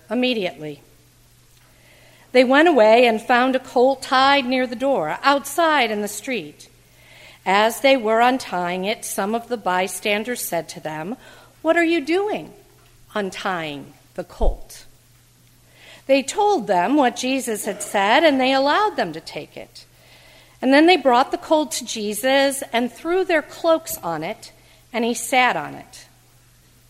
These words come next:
Many people spread their cloaks on the road, and others spread leafy branches that they had cut in the fields. Then those who went ahead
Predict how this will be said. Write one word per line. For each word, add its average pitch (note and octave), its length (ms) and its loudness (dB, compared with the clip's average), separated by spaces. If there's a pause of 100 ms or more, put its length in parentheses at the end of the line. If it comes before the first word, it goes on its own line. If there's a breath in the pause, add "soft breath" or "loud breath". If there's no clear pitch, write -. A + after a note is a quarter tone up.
(400 loud breath)
Many C#4+ 280 4
people C4+ 320 -4
spread B3+ 480 2
their G#3 140 0
cloaks B3+ 480 0
on G#3 160 -4
the G3 80 -4
road, A3+ 460 4
and G3 120 -2
others B3+ 300 4
spread A3 380 -2
leafy C#4 320 -4
branches A#3 760 -2 (320 loud breath)
that G#3 160 -2
they G#3+ 120 0
had G#3 160 -2
cut B3 360 0
in G#3 120 -6
the F#3+ 60 -8
fields. F#3 720 -8 (580 soft breath)
Then C4 200 2
those D4 440 2
who D4+ 100 -2
went B3 200 -2
ahead F#3 480 -4